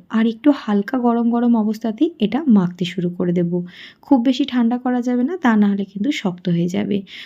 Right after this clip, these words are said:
খুব ভালো মতো নরম নরম করে এখানে ডোটাকে মেখে নিতে হবে।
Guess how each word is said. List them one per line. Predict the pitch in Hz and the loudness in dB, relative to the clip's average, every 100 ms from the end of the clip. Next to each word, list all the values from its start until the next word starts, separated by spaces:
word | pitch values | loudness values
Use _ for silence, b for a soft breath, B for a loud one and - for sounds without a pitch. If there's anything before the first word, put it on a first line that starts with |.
| B | B
খুব | - 311 240 | 2 2 2
ভালো | 208 208 220 | 0 -2 0
মতো | 226 233 | 0 0
নরম | 302 214 196 240 | 0 2 2 2
নরম | 220 208 196 | 2 2 0
করে | 202 214 - | -2 -4 -2
এখানে | 339 202 185 302 | -2 -2 -2 0
ডোটাকে | 226 185 180 180 | 2 2 0 0
মেখে | 277 196 180 | 2 2 2
নিতে | 170 175 | -2 -2
হবে। | 180 180 185 | -4 -4 -2